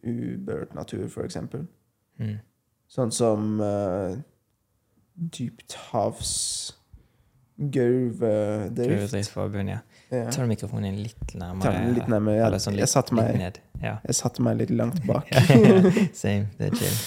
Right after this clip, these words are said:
Speaker 2: Perfekt. Nice.
Speaker 1: Ja, eh, og, og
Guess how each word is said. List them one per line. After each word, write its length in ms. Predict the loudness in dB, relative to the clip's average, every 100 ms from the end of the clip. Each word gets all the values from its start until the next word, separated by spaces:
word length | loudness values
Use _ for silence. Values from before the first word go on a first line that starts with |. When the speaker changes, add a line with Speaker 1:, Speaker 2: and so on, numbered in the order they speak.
| -8
Speaker 2:
Perfekt. 460 | -8 -6 -6 -8 -14 _ _ -8
Nice. 280 | -8 -10 -18 _ _ _ _ -18 -18 0
Speaker 1:
Ja, 260 | 8 12 12 10
eh, 480 | 10 10 10 10 8
og, 760 | 6 8 10 10 10 8 2
og 880 | 2 6 8 8 8 8 8 6